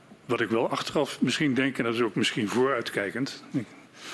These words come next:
dat het ontwikkelen van een, een risicogericht instrument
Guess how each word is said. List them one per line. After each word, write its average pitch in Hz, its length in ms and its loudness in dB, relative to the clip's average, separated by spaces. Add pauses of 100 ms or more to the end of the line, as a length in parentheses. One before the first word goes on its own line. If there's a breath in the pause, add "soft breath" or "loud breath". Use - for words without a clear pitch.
(760 loud breath)
dat 117 360 0
het 110 200 0
ontwikkelen 131 420 0
van 131 160 0
een, 113 360 0
een 104 160 0
risicogericht 123 840 2
instrument 120 680 0